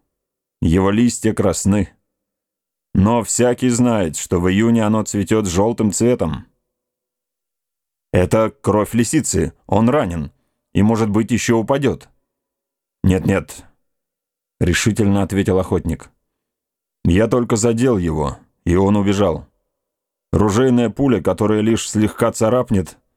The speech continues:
это те же шпоры. Она заставляет ускорить бег, оживляя тело вместо того, чтобы отнять жизнь.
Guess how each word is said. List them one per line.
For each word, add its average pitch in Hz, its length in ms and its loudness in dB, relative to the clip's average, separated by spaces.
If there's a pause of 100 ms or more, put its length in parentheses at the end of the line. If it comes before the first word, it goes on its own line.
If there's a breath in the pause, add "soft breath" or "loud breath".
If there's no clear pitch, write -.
(540)
это 98 200 2
те 120 200 2
же 113 180 0
шпоры. 98 640 -2 (720)
Она 110 240 2
заставляет 117 640 0
ускорить 117 560 0
бег, 104 500 -2 (120)
оживляя 98 520 2
тело 113 340 0
вместо 104 380 -2
того, 104 240 0
чтобы 101 320 0
отнять 98 380 0
жизнь. 85 480 0